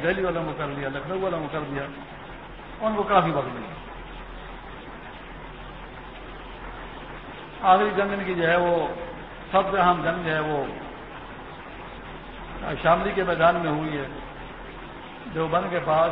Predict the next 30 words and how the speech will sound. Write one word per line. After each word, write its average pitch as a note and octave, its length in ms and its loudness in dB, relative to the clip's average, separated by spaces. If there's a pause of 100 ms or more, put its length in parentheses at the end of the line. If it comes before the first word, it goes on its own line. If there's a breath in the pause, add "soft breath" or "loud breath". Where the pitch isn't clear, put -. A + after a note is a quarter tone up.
تھانہ D3+ 260 2
بھون D3 260 -2
کا - 100 -4
جو C#3+ 160 -2 (180)
قصبہ D#3+ 440 0
ہے، C#3+ 160 4 (720)
اس G3+ 180 0
کے F3 140 2
پاس D3 200 4 (120)
شاملی E3 260 4
کا C#3 160 -2
میدان B2+ 260 -4
ہے، A#2 180 -10 (2500)
جس F#3 200 0
میں F3 100 0
کہ E3+ 80 0
دیوبند D#3+ 360 0
کے E3 80 0
اکابرین D#3 440 0
لڑے D#3 160 0
ہیں۔ C#3+ 220 -2 (1800)
آج D#3+ 200 2
امداد D#3 200 0
اللہ D#3+ 220 2
ماجد D3+ 260 2
مکی D#3 180 -4
رحمۃ D3+ 240 -2
اللہ D3+ 140 0
علیہ D3 260 2 (460)
جہاد C#3 200 4